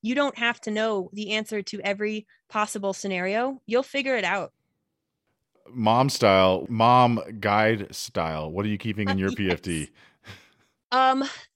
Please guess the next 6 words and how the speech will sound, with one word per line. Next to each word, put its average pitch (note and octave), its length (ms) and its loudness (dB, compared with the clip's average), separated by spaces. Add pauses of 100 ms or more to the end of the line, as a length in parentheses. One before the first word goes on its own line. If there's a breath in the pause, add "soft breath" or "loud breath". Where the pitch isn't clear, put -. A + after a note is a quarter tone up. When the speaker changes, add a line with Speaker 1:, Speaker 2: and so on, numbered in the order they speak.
(100)
Speaker 1:
about A#3+ 680 2 (180)
twelve D4 600 0 (480)
empty B3+ 440 -6
granola G#3+ 420 -2
bar F3+ 220 -2
wrappers. - 680 -10